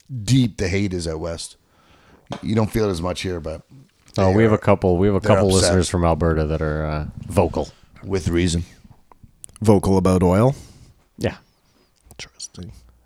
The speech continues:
Speaker 3: Like
Speaker 2: Uh,
Speaker 3: I said, I have, uh, we know people well who work in that industry.
Speaker 2: I know people all over our great nation, Simon.
Speaker 1: Do you know
Speaker 3: I'm
Speaker 1: what,
Speaker 3: just,
Speaker 1: do you
Speaker 3: just
Speaker 1: know,
Speaker 3: name dropping, you know,
Speaker 1: do you know
Speaker 3: without
Speaker 1: what a
Speaker 3: name
Speaker 1: great
Speaker 3: dropping.
Speaker 1: show is? Is the Pat McAfee show.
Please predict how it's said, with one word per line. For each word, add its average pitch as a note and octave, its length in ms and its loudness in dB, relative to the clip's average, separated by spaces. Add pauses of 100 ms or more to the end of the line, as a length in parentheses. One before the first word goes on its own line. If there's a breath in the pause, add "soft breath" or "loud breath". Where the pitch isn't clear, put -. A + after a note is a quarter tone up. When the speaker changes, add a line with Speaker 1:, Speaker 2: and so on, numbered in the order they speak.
(140)
Speaker 3:
Like B2 280 4
Speaker 2:
Uh, C3+ 40 6
Speaker 3:
I C3 60 6
said, C3+ 280 4
I G2 120 2
have, G#2 280 0
uh, G2 240 2
we G#2 140 0
know A2 180 2
people G2+ 320 -2
well G#2 260 2
who E2+ 180 -2
work G2 260 -2
in F#2+ 100 -2
that F2 180 -4
industry. G#2 400 -6 (1900)
Speaker 2:
I E2 60 -4
know E2 120 0
people F2 240 0
all E2+ 160 2
over E2+ 180 2
our D#2 100 -2
great D2+ 220 -6
nation, D2 300 -8
Simon. D#2+ 300 -8 (200)
Speaker 1:
Do A2 80 -4
you B2+ 60 2
know C#3 100 8
Speaker 3:
I'm D#3 60 8
Speaker 1:
what, F3 100 8
Speaker 3:
just, A#2 200 0
Speaker 1:
do C3+ 80 6
you D#3+ 40 8
Speaker 3:
just F#3+ 180 6
Speaker 1:
know, D#3+ 120 4
Speaker 3:
name D3+ 240 8
dropping, D3 520 6
you E3 100 8
know, C3+ 220 6
Speaker 1:
do C3+ 60 6
you B2 40 6 (200)
know C3 40 -2
Speaker 3:
without C#3 200 6
Speaker 1:
what C3+ 100 6
a - 20 6
Speaker 3:
name B2 140 6
Speaker 1:
great G#2+ 100 6
Speaker 3:
dropping. B2 160 4
Speaker 1:
show B2 140 6
is? A#2 200 2
Is G2+ 140 -2
the F#2+ 100 0
Pat F#2+ 280 -2
McAfee F#2 480 -4
show. A#2+ 300 -4